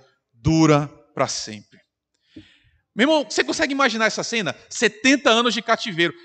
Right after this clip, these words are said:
A gente já tá feliz porque a, a, a pandemia parece tá chegando no fim depois de um ano e meio. Agora imagina setenta anos sofrendo, setenta anos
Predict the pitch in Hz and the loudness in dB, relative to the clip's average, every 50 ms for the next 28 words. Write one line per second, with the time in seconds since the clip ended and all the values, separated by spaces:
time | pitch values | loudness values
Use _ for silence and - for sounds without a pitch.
0 | - - - 185 269 285 254 240 - - 277 - - 262 220 208 226 - - 220 | -8 -2 0 0 2 2 2 2 4 2 2 2 2 0 2 0 0 -2 -4 -4
1 | - 226 214 208 208 - 175 170 - - - - 165 175 165 - - 196 180 175 | 0 2 4 4 4 4 2 0 0 -2 -14 -10 -8 -8 -6 -4 -4 -2 -2 -2
2 | 175 185 185 - - 220 196 175 185 214 - - 208 - 196 180 170 180 175 165 | 0 -2 -2 0 2 4 4 4 4 2 0 -2 -4 -2 -2 -2 -2 -2 -4 -6
3 | - 208 214 220 - 208 196 175 196 185 196 233 269 226 180 156 139 123 107 - | -6 -6 -8 -6 -4 -4 -4 -4 -4 -6 -6 -6 -6 -4 -2 -2 -2 -4 -6 -12
4 | _ _ _ _ _ _ _ _ _ _ _ _ - 170 185 233 247 233 220 202 | _ _ _ _ _ _ _ _ _ _ _ _ -2 0 2 4 4 4 4 2
5 | 254 254 233 - - - 254 - - - - 277 311 - - 277 240 240 247 247 | 2 2 0 0 0 -2 -2 -2 0 4 6 6 6 6 6 4 4 6 6 4
6 | 220 - 269 240 - - 220 196 185 170 143 127 110 - - _ - - - - | 4 4 2 2 2 2 0 2 2 2 0 -2 -6 -8 -12 _ -20 -16 -6 -2
7 | 220 196 - 277 285 269 269 254 254 247 247 226 208 202 | -2 0 0 0 -2 2 2 4 4 4 0 -2 -4 -6